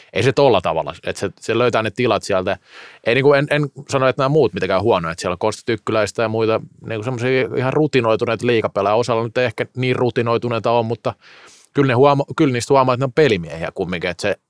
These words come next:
se, että maalinteko on, niitä pitäisi parantaa, koska Classic voisi saada aikamoisen kilpailuedun tässä, jos toi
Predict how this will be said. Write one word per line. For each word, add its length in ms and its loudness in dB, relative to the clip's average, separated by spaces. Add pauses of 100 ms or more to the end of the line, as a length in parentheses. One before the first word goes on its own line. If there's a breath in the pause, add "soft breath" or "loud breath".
(220)
se, 80 2
että 140 0
maalinteko 540 4
on, 60 4
niitä 180 0
pitäisi 260 -2
parantaa, 420 2
koska 180 -6
Classic 380 0
voisi 200 2
saada 160 0
aikamoisen 440 2
kilpailuedun 600 0
tässä, 220 -2
jos 120 -6
toi 160 -2